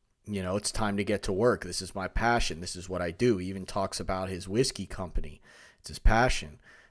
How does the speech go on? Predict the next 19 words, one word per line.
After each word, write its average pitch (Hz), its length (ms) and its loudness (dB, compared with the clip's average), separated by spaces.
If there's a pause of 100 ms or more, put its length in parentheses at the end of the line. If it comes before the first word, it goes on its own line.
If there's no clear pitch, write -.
(140)
that, 107 300 2
the 90 60 -8
fighting, 107 560 0
the 82 120 -10
training. 104 640 -2
You 90 100 -10
know, 87 140 -6
he 98 160 -4
trains 98 480 -4
year-round 95 600 -2
now, 85 240 -8
he 87 160 -10
said. 82 380 -4
He 82 80 -8
doesn't 95 300 -6
just 92 220 -8
do 95 120 -8
the 85 80 -8
camps. - 640 -6